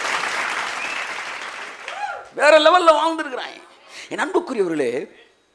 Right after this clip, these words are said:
இந்த வார்த்தையோடு, இந்த one to one conversation, தேவனுடைய voice இதோடு இணைக்கப்பட்டிருக்கும் போது நீங்கள் வேறு மனிதனாய் மாறுகிறீர்கள். அதான் வந்து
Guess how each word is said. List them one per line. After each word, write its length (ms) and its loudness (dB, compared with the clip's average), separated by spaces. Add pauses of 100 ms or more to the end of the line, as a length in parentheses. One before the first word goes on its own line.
(540)
இந்த 200 0
வார்த்தையோடு, 760 0
இந்த 140 -2
one 220 -2
to 100 -6
one 180 -4
conversation, 720 -6 (240)
தேவனுடைய 420 0
voice 600 -2 (240)
இதோடு 300 -4
இணைக்கப்பட்டிருக்கும் 800 -6
போது 400 -12 (1900)
நீங்கள் 260 -4
வேறு 600 -4
மனிதனாய் 580 -6
மாறுகிறீர்கள். 760 -8 (3250)
அதான் 240 -2
வந்து 580 -4